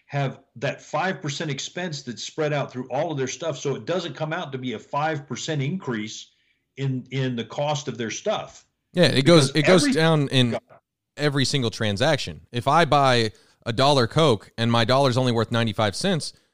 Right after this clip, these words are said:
Speaker 2: but they're still charging a dollar for it, that means I give them a dollar. But now they're really only feeling like they got ninety-five cents because everything's more expensive for them as well because of inflation.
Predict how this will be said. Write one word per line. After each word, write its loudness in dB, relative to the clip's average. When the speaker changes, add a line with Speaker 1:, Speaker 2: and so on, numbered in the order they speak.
Speaker 2:
but -4
they're 4
still 2
charging 2
a 0
dollar 2
for 2
it, -4
that 0
means 0
I 4
give 0
them 2
a 0
dollar. 2
But -2
now 4
they're 0
really 0
only 0
feeling -4
like -2
they -2
got -2
ninety-five -4
cents -4
because -4
everything's -2
more -2
expensive -6
for -8
them -2
as -8
well -2
because -4
of -8
inflation. -8